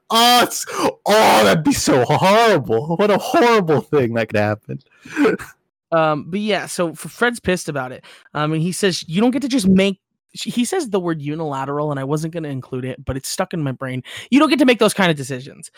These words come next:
Speaker 2: Um, and she's like, "Well, I've been talking with Hiram, and what if we bought you out of the Sodell contract?"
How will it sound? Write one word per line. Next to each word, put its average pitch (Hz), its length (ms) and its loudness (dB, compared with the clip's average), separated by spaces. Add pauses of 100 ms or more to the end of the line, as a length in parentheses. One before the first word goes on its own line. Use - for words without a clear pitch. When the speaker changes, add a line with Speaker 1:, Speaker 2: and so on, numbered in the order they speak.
(360)
Speaker 2:
Um, 160 240 2
and 160 100 -2
she's 240 280 -2
like, 240 220 2
"Well, 185 400 2 (640)
I've 156 160 -4
been 208 100 -2
talking 202 320 -2
with 254 140 -2
Hiram, 139 540 -4 (520)
and 147 720 -2
what 151 100 -4
if 185 140 -6
we 233 80 -4
bought 202 260 -2
you 208 140 0
out 208 120 2
of 185 120 -12
the 214 80 -6
Sodell 233 360 -6
contract?" - 580 -18